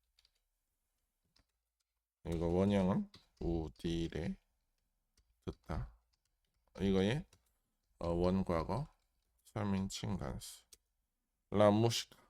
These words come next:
음악이죠. 라무시카. 라무시카, 음악. 에는 이제 그리고고.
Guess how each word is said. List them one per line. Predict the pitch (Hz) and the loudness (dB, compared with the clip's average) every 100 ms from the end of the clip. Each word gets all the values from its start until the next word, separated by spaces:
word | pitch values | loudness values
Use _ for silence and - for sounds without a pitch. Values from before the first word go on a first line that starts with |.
| 85 | 0
음악이죠. | 98 101 90 82 - - _ | 4 4 2 -2 -10 -16 _
라무시카. | - 76 78 85 85 - - - - _ _ _ _ _ _ _ _ _ _ | -8 -4 -2 -4 -4 -8 -14 -20 -20 _ _ _ _ _ _ _ _ _ _
라무시카, | 78 78 80 90 - - - - - _ _ - | -6 -4 -2 -4 -6 -12 -18 -20 -20 _ _ -10
음악. | 73 76 71 90 156 - _ _ _ _ _ _ _ _ _ | -6 -4 -2 -4 -6 -10 _ _ _ _ _ _ _ _ _
에는 | - 92 92 95 | -4 0 2 2
이제 | 85 78 | 0 -2
그리고고. | - 90 85 76 87 156 | -4 -2 -2 -4 -2 -4